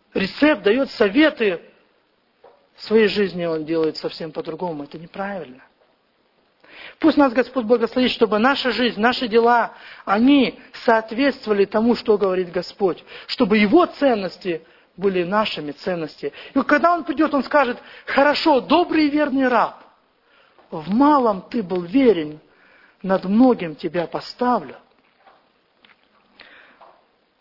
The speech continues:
Там, где мы жили в Филадельфии, мы заехали в одно кафе, и брат набирает, э,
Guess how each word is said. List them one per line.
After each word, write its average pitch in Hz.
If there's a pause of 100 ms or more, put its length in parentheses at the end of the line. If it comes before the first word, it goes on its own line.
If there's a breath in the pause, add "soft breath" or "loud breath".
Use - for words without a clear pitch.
(320)
Там, 170
где 170
мы 170
жили 170
в -
Филадельфии, 165 (960 soft breath)
мы 165
заехали 151 (840 soft breath)
в 147
одно 135
кафе, 208 (1300 loud breath)
и 262
брат 196
набирает, 175 (500)
э, 143